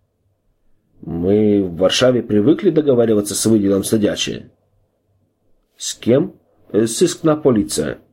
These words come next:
"А, понятно", нахмурился Лыков. "Пожалуй, что не до конца вам понятно. Вы подумали о пане Витольде плохое, что мы купили его, так?"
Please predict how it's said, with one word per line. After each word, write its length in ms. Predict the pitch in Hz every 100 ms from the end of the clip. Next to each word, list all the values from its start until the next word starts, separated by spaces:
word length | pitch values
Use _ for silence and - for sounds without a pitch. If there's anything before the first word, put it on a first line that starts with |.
| _ _ -
"А, 160 | 104
понятно", 640 | 85 147 120 78 - 53 - _ _ _ _ _ _ -
нахмурился 600 | 107 113 104 98 - 98
Лыков. 460 | 87 - - - - - - _ _ _ _ _ _ _ _ _ _ _
"Пожалуй, 380 | - 107 143 190
что 200 | 165 -
не 120 | 170
до 120 | 165 165
конца 360 | 170 156 170
вам 220 | 143 143
понятно. 640 | 135 131 123 - 78 69 - - - - -
Вы 220 | 87 143
подумали 520 | 147 117 143 143 123
о 180 | 120 113
пане 360 | 117 139 131 110
Витольде 500 | 104 - 170 160 151
плохое, 720 | 156 139 - 101 80 - - -
что 240 | - - 117
мы 160 | 143
купили 420 | 165 156 123 98 85
его, 280 | 76 69
так?" 360 | - 170 - -